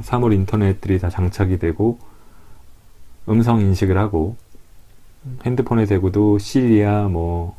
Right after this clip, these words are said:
누구야 하고 부르기도 하죠. 그런 자기가 갖고 있는 트랙터에 이름을 지어준다는 게 강경태라는 자기 성을 따서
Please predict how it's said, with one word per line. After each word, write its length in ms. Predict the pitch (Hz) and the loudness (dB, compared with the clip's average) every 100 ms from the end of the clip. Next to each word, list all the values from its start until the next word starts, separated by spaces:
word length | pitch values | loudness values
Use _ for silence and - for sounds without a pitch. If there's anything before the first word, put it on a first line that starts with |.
| - - - | -16 -18 -6
누구야 380 | 104 98 101 101 | 0 6 8 8
하고 200 | 101 98 | 4 2
부르기도 420 | - 104 98 95 | 2 2 4 2
하죠. 280 | 85 - 85 - - - - - - - - _ - - - | 0 -2 -6 -8 -12 -14 -14 -16 -16 -18 -20 _ -20 -20 -14
그런 200 | 110 110 | -6 -4
자기가 280 | 98 107 120 | 0 2 4
갖고 240 | 101 113 | 4 4
있는 680 | 107 107 113 113 113 104 98 - - - - | 4 4 4 6 4 0 -4 -8 -20 -16 -6
트랙터에 640 | - 156 - 117 87 98 117 - - - 139 - | -2 -2 0 0 2 -2 -8 -18 -20 -18 -16 -4
이름을 400 | 101 113 110 101 | 2 4 4 2
지어준다는 560 | 101 90 87 82 78 | 0 0 0 -4 -6
게 100 | 69 | -6
강경태라는 840 | 69 - 92 104 104 101 92 85 120 | -6 -2 0 2 0 -2 -2 -2 -2
자기 220 | 113 95 | -2 -4
성을 280 | 90 131 127 | -2 -2 -2
따서 440 | 110 82 - 78 | -2 -2 -2 -2